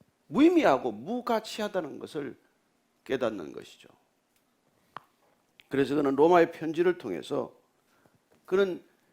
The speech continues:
이 십자가에서 흘리신 주님의 피가, 이 보혈의 능력이 우리를 구원하는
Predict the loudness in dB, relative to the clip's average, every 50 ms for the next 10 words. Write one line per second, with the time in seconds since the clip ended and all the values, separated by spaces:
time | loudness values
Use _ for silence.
0 | _ _ -8 -6 -4 -4 -4 -4 -6 2 8 8 10 10 10 8 8 4 -4 -6
1 | -4 -4 -2 -2 -4 -4 -6 -8 -8 -10 -10 -8 -6 -6 -2 -2 -2 -4 -4 -8
2 | _ _ -10 -10 -6 -6 2 10 12 12 12 12 8 4 -2 -10 _ _ _ _
3 | _ _ _ _ _ _ _ _ _ -2 0 0 0 0 2 4 6 6 6 4
4 | 4 2 0 -2 -2 0 2 2 4 4 4 2 4 6 6 6 8 6 4 2
5 | 0 -10 _ _ _ _ _ _ _ _ _ _ _ _ _ _ _ _ _ _
6 | _ -6 -4 4 6 6 6 6 4 -2 -8 -20 _ _ _ _ _ _ _ _
7 | _ -2 6 6 8 8 8 6 6 4 2 0 -4 -8 -10 -14